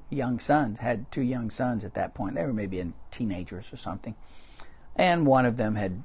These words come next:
had done something, and he called, uh, that he shouldn't have, and he, uh, got both of them in and sat, sat them down. And, and he <laughs> said to his, his sons, and this is the first time,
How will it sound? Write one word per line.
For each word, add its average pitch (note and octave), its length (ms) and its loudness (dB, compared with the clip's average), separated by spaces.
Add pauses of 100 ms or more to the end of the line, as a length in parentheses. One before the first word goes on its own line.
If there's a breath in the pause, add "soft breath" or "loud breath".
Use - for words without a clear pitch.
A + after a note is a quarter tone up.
had F#2+ 240 -4
done F2+ 220 -4
something, G2 440 -4
and A#2 80 -4
he B2+ 80 -2
called, C3 420 4
uh, G2 800 -4
that G2+ 140 -2
he F2+ 60 -4
shouldn't F#2+ 320 -2
have, F#2 340 -4
and C3 240 -4
he, C3+ 380 -4
uh, A#2+ 160 -2
got B2+ 240 0
both C3 240 2
of A#2 80 -2
them G#2 160 -4
in F#2+ 100 -2
and F#2 200 -4
sat, - 280 -4 (140)
sat - 300 -4
them - 200 -6
down. B2 280 -4 (1200 soft breath)
And, A2+ 260 -2 (1400 soft breath)
and C3 140 2
he C3 80 2
<laughs> - 120 -4
said D3+ 200 6
to C3+ 80 6
his, C3 320 6
his B2 300 -2
sons, D3+ 340 2
and C#3+ 100 4
this E3+ 120 0
is F#3+ 100 0
the F3+ 100 0
first - 320 2
time, B2+ 540 2